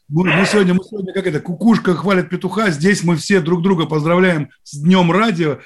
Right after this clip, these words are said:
И у меня отдельно вопрос, э, к Александру Моисеевичу Полисицкому, человеку, который, наверное, сегодня уже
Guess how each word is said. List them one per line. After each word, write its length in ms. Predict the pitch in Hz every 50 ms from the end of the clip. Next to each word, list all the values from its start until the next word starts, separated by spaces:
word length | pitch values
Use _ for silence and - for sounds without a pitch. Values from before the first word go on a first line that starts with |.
| - _ -
И 80 | 165
у 40 | 170
меня 400 | 175 185 190 202 202 190 185 - _
отдельно 600 | - 180 165 147 147 156 208 208 190 180 175 180 -
вопрос, 640 | 175 156 160 175 160 165 185 190 196 196 180 - - _ _ _ _ _ -
э, 400 | 160 147 151 156 156 151 151 156
к 80 | 156
Александру 260 | 160 156 170 190 185 180
Моисеевичу 360 | 170 160 190 190 180 - -
Полисицкому, 500 | 185 185 190 - 226 - - - 143 131
человеку, 260 | - 180 185 180 185
который, 300 | - 175 170 190 180 175
наверное, 300 | 170 180 180 165 170 165
сегодня 460 | 160 - - 175 180 196 180 151 160
уже 280 | 156 147 160 156 -